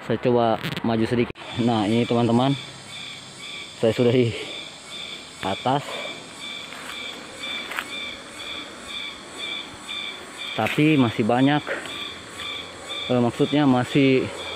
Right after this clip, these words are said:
jauh kalau mau ke puncaknya, teman-teman. Mungkin banyak bunga langka di atas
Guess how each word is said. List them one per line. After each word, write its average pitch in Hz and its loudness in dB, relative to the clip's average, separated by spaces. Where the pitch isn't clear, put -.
jauh 143 4
kalau 131 6
mau 135 6
ke 131 6
puncaknya, 127 4
teman-teman. 104 4
Mungkin 120 6
banyak 117 4
bunga 107 4
langka 113 2
di 101 6
atas 98 0